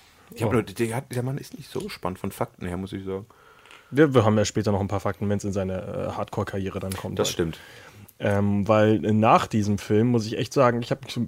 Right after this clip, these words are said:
Speaker 2: bisschen da durchgelesen, durch die ganzen Sachen, aber es ist alles nicht so richtig interessant. Ähm, Portrait of a Lady ist halt, ähm, um, d-, d-, d-, d-, Nicole Kidman in der Hauptda-,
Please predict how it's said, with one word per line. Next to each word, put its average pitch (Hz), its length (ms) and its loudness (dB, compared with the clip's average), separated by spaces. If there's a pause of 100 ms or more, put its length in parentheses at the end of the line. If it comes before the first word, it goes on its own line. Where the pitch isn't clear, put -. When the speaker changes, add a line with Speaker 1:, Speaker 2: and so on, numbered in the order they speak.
(100)
Speaker 2:
bisschen 147 320 0
da 127 140 6
durchgelesen, 131 680 2
durch 131 140 2
die 113 100 -6
ganzen 120 260 0
Sachen, 127 280 0 (340)
aber 117 140 2
es 170 80 0
ist 214 100 0
alles 147 280 4
nicht 269 120 0
so 156 100 4
richtig 175 320 2
interessant. 175 600 2 (380)
Ähm, 135 400 6 (120)
Portrait 165 320 6
of 139 140 8
a - 20 10
Lady 165 420 6
ist 185 260 6
halt, 127 300 4
ähm, 120 540 4 (240)
um, 120 560 2
d-, 110 140 -2
d-, 110 120 -4
d-, 110 120 -6
d-, 110 240 0
Nicole 135 260 2
Kidman 175 300 6
in 151 80 6
der 127 100 8
Hauptda-, 147 300 6